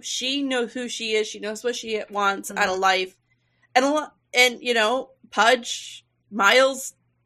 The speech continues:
Speaker 1: doesn't know who he is.
Speaker 2: No.
Speaker 1: And that's kinda why he came to that school, is to
Speaker 2: Mm-hmm.
Speaker 1: find out who he is.
Speaker 2: Right.
Speaker 1: And for him to explain it that way is kinda beautiful.
Speaker 2: Yeah.
Speaker 1: And it makes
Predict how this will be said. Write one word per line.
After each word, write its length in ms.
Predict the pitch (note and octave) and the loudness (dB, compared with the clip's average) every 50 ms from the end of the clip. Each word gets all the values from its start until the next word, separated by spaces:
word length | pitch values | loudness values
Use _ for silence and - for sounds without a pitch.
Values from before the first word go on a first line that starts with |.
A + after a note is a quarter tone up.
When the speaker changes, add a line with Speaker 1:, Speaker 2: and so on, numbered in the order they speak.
| _ _ _ _ _ _ - | _ _ _ _ _ _ -2
Speaker 1:
doesn't 340 | - C4+ C4 C4 D#4 C4+ C4+ | 0 0 0 0 -2 -6 -4
know 140 | C#4 C#4 | -4 -4
who 160 | C4+ D4 D4 C4+ | -4 -4 -6 -6
he 260 | - C#4 B3 C4 C#4+ | -6 -10 -8 -6 -6
is. 340 | D#4+ D4+ - F#3+ - - - - - - - | -4 -4 -4 -6 -8 -14 -20 -20 -20 -14 -8
Speaker 2:
No. 80 | F3+ | -6
Speaker 1:
And 100 | E3 E3 | -2 -2
that's 180 | C4 C4+ C4+ - | -2 -2 -4 -2
kinda 260 | - D4 C#4 C#4+ C#4+ | 0 0 0 0 0
why 200 | C#4 C#4 C#4 C#4 | -2 0 -2 -2
he 160 | - D4+ C#4 | -2 -4 -8
came 220 | C#4 D4 C#4+ C#4+ C4+ | -4 -2 -2 -2 -2
to 80 | C#4+ C#4 | -2 -4
that 160 | C4+ B3 B3 | -4 -4 -4
school, 340 | - - D#4 D#4 D4 B3+ - | -8 -6 -4 -2 0 0 -2
is 200 | - G#3+ A3 - | -2 -8 -10 -8
to 120 | - C4 | -10 -10
Speaker 2:
Mm-hmm. 80 | G3 F#3 | -8 -6
Speaker 1:
find 300 | F#3 G#3+ B3+ C4+ B3+ C4 | -2 0 0 0 0 0
out 140 | B3+ - - - | -2 -2 -2 -6
who 140 | - D4 C#4 | -6 -6 -6
he 300 | B3 C4+ C4+ C4 - C#4+ | -4 -4 -4 -2 0 2
is. 360 | D4 C4+ F#3+ - - - - - | 2 2 0 -2 -10 -16 -12 -8
Speaker 2:
Right. 260 | F#3+ F3+ E3 E3 D#3 - _ _ - | -6 -6 -6 -6 -8 -12 _ _ 2
Speaker 1:
And 540 | F#3+ G3 G3 G3 G#3+ G#3 G#3 G3+ G3+ G3+ G#3 - - - - _ _ _ _ _ _ _ _ _ _ _ _ _ _ _ _ _ _ _ _ _ _ _ _ _ _ _ _ _ _ _ _ _ _ _ _ _ _ _ _ _ | 6 6 8 8 6 2 0 -4 -8 -14 -12 -10 -10 -10 -12 _ _ _ _ _ _ _ _ _ _ _ _ _ _ _ _ _ _ _ _ _ _ _ _ _ _ _ _ _ _ _ _ _ _ _ _ _ _ _ _ _
for 840 | _ - - C4 C4 B3+ B3 A#3+ A#3+ A#3+ A#3+ A#3 A#3 A#3 A3 A3 - - _ _ _ _ _ _ _ | _ -4 0 2 6 6 6 8 6 6 6 6 6 4 4 0 -4 -10 _ _ _ _ _ _ _
him 300 | - - - F#3 C#4 C#4 | -12 -2 0 2 2 2
to 100 | - - | 2 0
explain 360 | A#3 A3 - - - A3+ A3+ | 0 0 -2 -4 -2 -2 0
it 100 | A#3 A#3 | 0 -2
that 120 | A#3 A3+ F#3+ | -2 -2 0
way 100 | G3+ G3+ | 0 -2
is 100 | F#3 - | -2 -2
kinda 200 | - G3 F#3+ F#3 | -6 -6 -6 -6
beautiful. 560 | F3 F3 F3 E3+ F3 - D3+ B2+ G#2+ - _ _ _ _ _ | -6 -6 -6 -8 -8 -10 -10 -10 -10 -10 _ _ _ _ _
Speaker 2:
Yeah. 140 | - F3 E3 | -8 -2 0
Speaker 1:
And 420 | G3 F#3+ F#3 F3 F3+ F3+ F3+ F3+ - - - _ _ _ _ _ _ _ _ _ _ _ _ _ _ _ _ _ _ _ _ _ _ _ _ _ _ _ _ _ _ _ - | 2 2 2 2 -2 -6 -10 -10 -12 -14 -14 _ _ _ _ _ _ _ _ _ _ _ _ _ _ _ _ _ _ _ _ _ _ _ _ _ _ _ _ _ _ _ -12
it 120 | - - | -12 -6
makes 520 | F#3+ G#3 G3+ G#3 - - - - - - | -2 -4 -4 -4 -6 -12 -12 -14 -16 -18